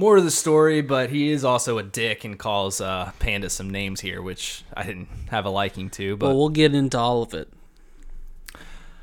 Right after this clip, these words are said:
Speaker 1: All right, so we start off, we're back with Yuji and Todo.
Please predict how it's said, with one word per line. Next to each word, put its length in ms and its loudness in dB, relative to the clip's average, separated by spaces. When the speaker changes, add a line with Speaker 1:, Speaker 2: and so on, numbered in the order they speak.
Speaker 1:
All 160 2
right, 280 6
so 120 -2
we 100 -4
start 400 2
off, 420 2
we're 80 -4
back 340 -2
with 140 -4
Yuji 400 -2
and 100 -2
Todo. 480 0